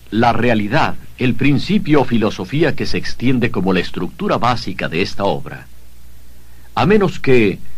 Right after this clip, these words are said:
sea lo que sea lo que usted construye esté basado sobre la verdad,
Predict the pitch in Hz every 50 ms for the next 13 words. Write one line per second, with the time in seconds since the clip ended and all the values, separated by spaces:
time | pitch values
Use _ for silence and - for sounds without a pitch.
0 | - - - - - 87 95 107 107 107 104 101 95 95 92 92 - 107 120 113
1 | 104 92 - 92 95 - - - 147 151 110 - 117 107 - - - 123 127 131
2 | 107 98 92 92 - - 127 117 98 - - 123 120 101 104 92 - - 85 71
3 | 73 69 69 67 71 71 - 117 123 127 127